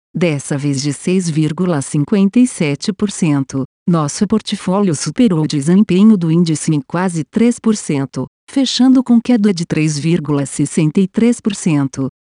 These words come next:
diante das perspectivas de redução nas compras de títulos pelo F E D. Já a partir de novembro,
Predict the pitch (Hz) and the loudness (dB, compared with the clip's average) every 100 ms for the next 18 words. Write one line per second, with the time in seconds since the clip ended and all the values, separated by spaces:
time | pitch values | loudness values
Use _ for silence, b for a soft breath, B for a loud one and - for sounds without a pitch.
0 | - 156 156 156 - 143 143 - 156 - | -8 -2 0 0 -2 -4 -4 -2 -4 0
1 | 254 - - 190 147 131 139 139 160 185 | -2 0 0 0 -2 -2 -2 -2 -2 -4
2 | - 262 247 247 - 170 190 160 131 139 | 0 4 4 2 -2 -2 0 -2 -4 -4
3 | 135 - 202 - 220 - 254 262 247 254 | -6 -4 -2 0 0 0 0 2 2 2
4 | 254 220 170 147 131 _ - 139 151 143 | 0 2 2 0 -2 _ -6 -2 -2 -2
5 | 175 - 214 202 190 190 202 131 175 208 | -4 0 0 2 2 2 2 0 2 4
6 | 233 | 2